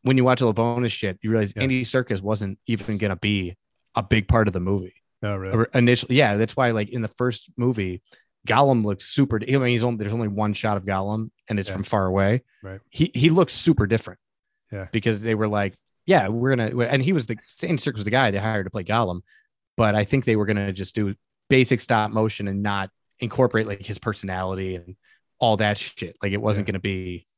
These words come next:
Speaker 1: yeah. But anyway, and, but, like,
Speaker 2: Is
Speaker 1: in the bonus features, they talk about how, like, "Oh, we had to reshoot every scene twice
Speaker 2: <laughs>
Speaker 1: because," yeah, like,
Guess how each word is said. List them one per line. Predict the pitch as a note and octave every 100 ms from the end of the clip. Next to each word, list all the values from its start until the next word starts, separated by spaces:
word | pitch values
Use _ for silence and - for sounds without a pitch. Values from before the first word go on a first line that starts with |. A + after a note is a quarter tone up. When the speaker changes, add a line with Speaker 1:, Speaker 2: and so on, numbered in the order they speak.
| _ _ _
Speaker 1:
yeah. | G2 F2
But | A2+
anyway, | A#2 A#2 G#2+ F#2+ F2 _ _
and, | C3+ B2+
but, | B2
like, | A#2+
Speaker 2:
Is | C3
Speaker 1:
in | C3
the | A#2+
bonus | - B2+ A#2+
features, | - A2 G2+
they | G#2+
talk | A2 A#2 A2
about | G#2+ G2
how, | G2+
like, | F#2+ F#2 _
"Oh, | G#3
we | F3
had | D#3 C3+
to | C#3
reshoot | F3+ - A#3 E3+
every | C#3+
scene | - G3 B2+
twice | - A#3+ G#3+ F#2 - - _ -
Speaker 2:
<laughs> | -
Speaker 1:
because," | C#3+ C3+ B2 A#2+ A2+ - _ _
yeah, | C3+ B2+ G2+
like, | F#2+ G2+ G2 -